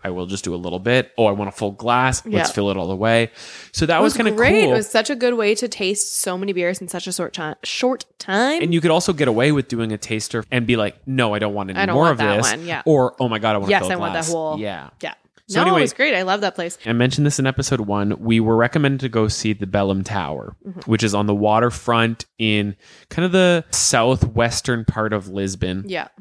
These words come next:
Speaker 1: So that one was a little bit extensive because we had to take a couple of trains and a str-, maybe a
Speaker 2: Took a
Speaker 1: streetcar.
Speaker 2: streetcar, took some subway.
Speaker 1: Yeah.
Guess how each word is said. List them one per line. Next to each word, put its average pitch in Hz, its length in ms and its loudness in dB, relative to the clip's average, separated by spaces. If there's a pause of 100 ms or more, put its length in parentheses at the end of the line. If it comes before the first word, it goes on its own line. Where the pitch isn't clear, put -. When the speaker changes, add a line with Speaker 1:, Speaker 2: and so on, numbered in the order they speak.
(120)
Speaker 1:
So 135 200 2
that 131 200 2
one 196 160 2
was 175 100 2
a 165 60 2
little 139 180 2
bit 139 120 2
extensive 123 400 0
because 110 220 -2
we 113 80 4
had 113 80 4
to 110 60 -2
take - 400 -2
a 113 60 -6
couple - 300 -2
of 143 60 0
trains 113 680 -2
and 92 80 -8
a 98 40 -6
str-, - 280 -8 (240)
maybe 113 200 -2
a - 20 -4
Speaker 2:
Took - 60 -8
a - 20 -8
Speaker 1:
streetcar. 123 600 2
Speaker 2:
streetcar, 294 520 0
took - 140 -10
some - 140 -18
subway. 269 580 0
Speaker 1:
Yeah. 127 260 4